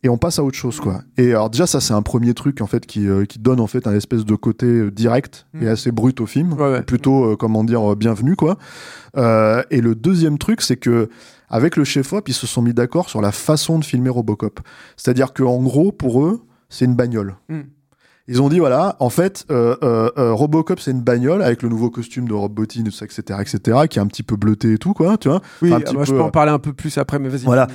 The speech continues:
Speaker 1: Et en gros, toute l'idée, c'est quand il apparaît dans le champ,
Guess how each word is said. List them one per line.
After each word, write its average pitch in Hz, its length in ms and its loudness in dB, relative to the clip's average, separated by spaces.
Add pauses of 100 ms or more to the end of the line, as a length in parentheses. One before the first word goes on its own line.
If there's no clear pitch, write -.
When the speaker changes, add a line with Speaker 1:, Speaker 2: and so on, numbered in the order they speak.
(260)
Speaker 1:
Et 123 80 2
en 120 100 2
gros, 135 220 2
toute - 240 -4
l'idée, 151 240 2
c'est 131 220 -2
quand 202 260 0
il 160 100 2
apparaît 151 460 0 (580)
dans 127 160 0
le 131 60 2
champ, 185 400 0